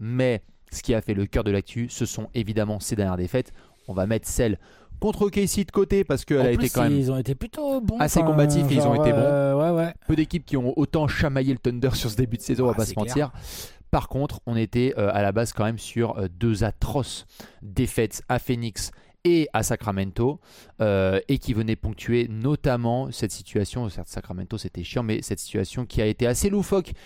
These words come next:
Speaker 1: et discutée dans le vestiaire, euh, des Wolves avec certains reporters, c'est, euh, en vous montrant le, le calendrier notamment. Très très grosse canine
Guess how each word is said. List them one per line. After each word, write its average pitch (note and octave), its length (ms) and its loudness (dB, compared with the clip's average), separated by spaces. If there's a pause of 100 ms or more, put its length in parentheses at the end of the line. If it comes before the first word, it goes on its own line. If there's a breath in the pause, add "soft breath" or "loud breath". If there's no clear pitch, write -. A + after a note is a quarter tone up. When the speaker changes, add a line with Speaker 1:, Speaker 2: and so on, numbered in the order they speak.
(120)
Speaker 1:
et C#3 100 2
discutée G#3+ 480 0
dans D3+ 260 0
le B2 120 2
vestiaire, A#2 520 0
euh, G2+ 40 -2
des A2+ 100 0
Wolves A#2 240 0
avec G2 160 0
certains - 220 -6
reporters, G2 480 -2
c'est, B2 260 -2
euh, F2+ 160 -4 (100)
en G#2+ 120 -8
vous F#2 120 -8
montrant G#2+ 300 -6
le, F#2 160 -2 (520 loud breath)
le A#2 100 2
calendrier A2+ 260 0
notamment. B2 400 0 (640 loud breath)
Très A#3 240 2
très A3 240 0
grosse F3+ 420 0
canine F#3 540 2